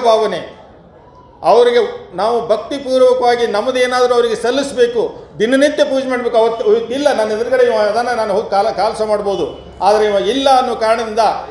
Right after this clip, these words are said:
ಅವನನ್ನು ನಾನು ಮೂರ್ತಿ, ನಾವು ಹಿಂದೂ ಕಾಲಕ್ಕೆ ಮೂರ್ತಿ ಮಾಡಬಾರ್ದಾಗಿತ್ತು. ಮತ್ತೆ ಅವನನ್ನು ಮೂರ್ತಿ ರೂಪದಲ್ಲಿ ನೋಡಿ ಅವನಿಗೆ ನಮಸ್ಕಾರ ಮಾಡೋಕ್ಕೋಸ್ಕರ ನಾವು ಸಿದ್ದರಾಮೇಶ್ವರ ಗುಡಿಗಳನ್ನು ಕಟ್ಟಿದ್ದೀವಿ, ಚನ್ನಬಸವೇಶ್ವರ ಗುಡಿಗಳನ್ನ ಕಟ್ಟಿದ್ದೀವಿ, ಬಸವಣ್ಣನವರ ಗುಡಿಗಳನ್ನ ಕಟ್ಟಿದ್ದೀವಿ, ಅಕ್ಕಮಹಾದೇವಿ ಗುಡಿಗಳನ್ನ ಕಟ್ಟಿದ್ದೀವಿ,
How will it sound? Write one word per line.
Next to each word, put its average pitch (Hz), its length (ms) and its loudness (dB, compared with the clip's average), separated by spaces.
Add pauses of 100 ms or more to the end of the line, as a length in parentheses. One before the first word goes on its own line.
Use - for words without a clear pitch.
(140)
ಅವನನ್ನು 262 480 2
ನಾನು 233 260 0
ಮೂರ್ತಿ, 233 640 -4
ನಾವು 175 180 -2
ಹಿಂದೂ 220 220 -4
ಕಾಲಕ್ಕೆ 233 340 2
ಮೂರ್ತಿ 214 300 -2
ಮಾಡಬಾರ್ದಾಗಿತ್ತು. 208 760 0 (320)
ಮತ್ತೆ 262 300 2
ಅವನನ್ನು 247 360 0
ಮೂರ್ತಿ 262 380 -2
ರೂಪದಲ್ಲಿ 247 420 0
ನೋಡಿ 262 320 4
ಅವನಿಗೆ 220 280 -2
ನಮಸ್ಕಾರ 240 420 -2
ಮಾಡೋಕ್ಕೋಸ್ಕರ 214 540 -2 (440)
ನಾವು 196 280 0
ಸಿದ್ದರಾಮೇಶ್ವರ 214 680 0
ಗುಡಿಗಳನ್ನು 196 400 -4
ಕಟ್ಟಿದ್ದೀವಿ, 196 420 -4 (320)
ಚನ್ನಬಸವೇಶ್ವರ 220 680 2
ಗುಡಿಗಳನ್ನ 196 340 -2
ಕಟ್ಟಿದ್ದೀವಿ, 190 460 -4 (340)
ಬಸವಣ್ಣನವರ 226 600 2
ಗುಡಿಗಳನ್ನ 202 360 0
ಕಟ್ಟಿದ್ದೀವಿ, 202 480 -2 (280)
ಅಕ್ಕಮಹಾದೇವಿ 247 640 2
ಗುಡಿಗಳನ್ನ 208 360 0
ಕಟ್ಟಿದ್ದೀವಿ, 202 480 -4